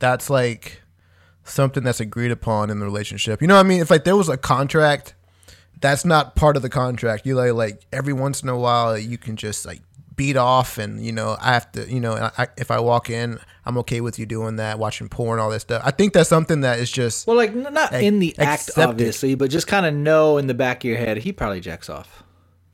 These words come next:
Speaker 1: Oh, for sure. I think women know that for sure. Women
Speaker 2: Right, that's
Speaker 1: for
Speaker 2: what I'm
Speaker 1: sure
Speaker 2: saying.
Speaker 1: know.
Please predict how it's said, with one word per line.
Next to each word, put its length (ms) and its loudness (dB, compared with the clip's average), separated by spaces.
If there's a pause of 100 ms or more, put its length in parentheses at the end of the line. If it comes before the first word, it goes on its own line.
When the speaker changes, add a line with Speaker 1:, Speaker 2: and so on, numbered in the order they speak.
Speaker 1:
Oh, 140 6
for 240 -8
sure. 460 -4 (200)
I 60 0
think 280 0 (180)
women 320 0
know 160 0
that 200 -10
for 140 -14
sure. 380 -12
Women 180 -6
Speaker 2:
Right, 180 8
that's 60 0
Speaker 1:
for 120 2
Speaker 2:
what 80 0
I'm 40 -2
Speaker 1:
sure 140 2
Speaker 2:
saying. 100 -2
Speaker 1:
know. 300 -8